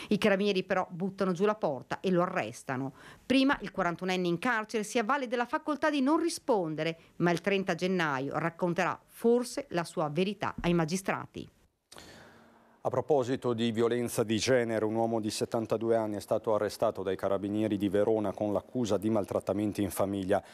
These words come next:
Speaker 2: Nonostante fosse stato recentemente raggiunto da un ammonimento per maltrattamenti nei confronti della moglie della sua stessa età, settantadue anni, quindi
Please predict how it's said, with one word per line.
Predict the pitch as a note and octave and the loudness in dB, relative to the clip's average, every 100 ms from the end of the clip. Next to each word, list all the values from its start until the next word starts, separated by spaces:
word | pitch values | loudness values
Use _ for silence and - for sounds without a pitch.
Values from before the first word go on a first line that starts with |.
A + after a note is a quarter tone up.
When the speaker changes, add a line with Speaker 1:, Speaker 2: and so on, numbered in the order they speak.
| - - | -20 -6
Speaker 2:
Nonostante | - C3+ A#2+ D3 B2+ G#2 G2 | -2 0 0 0 0 -2 -4
fosse | B2+ B2+ A2+ | -2 -2 -2
stato | - A#2 A2+ | 0 0 0
recentemente | G#2 - G#2+ A2 A#2 A#2 | -2 -2 -2 0 0 2
raggiunto | G2+ F2 A2 B2 A2 | 0 0 0 0 0
da | F#2+ | 0
un | G2 G2+ | 0 -2
ammonimento | G#2 G#2 G#2+ A#2+ B2+ A2+ G#2 | 0 2 2 4 2 0 0
per | A#2+ | 0
maltrattamenti | B2 G2+ - F#2+ G2+ A#2 A#2 | 0 -2 -2 -2 -2 -2 -2
nei | G#2 | -2
confronti | G2 G2+ - B2 A#2 | -2 -2 0 0 2
della | G2 F#2+ | 2 2
moglie | G#2+ A2+ G#2 | 2 2 0
della | F#2+ F#2+ | 0 0
sua | - G2+ | 0 -2
stessa | - A#2 - | 0 -2 0
età, | G2+ - A#2 | 0 0 0
settantadue | - - G2 F#2 F#2 G#2+ | -2 -4 -4 -2 0 2
anni, | A2+ A2 | 2 0
quindi | F#2+ A#2 A2 | -2 0 0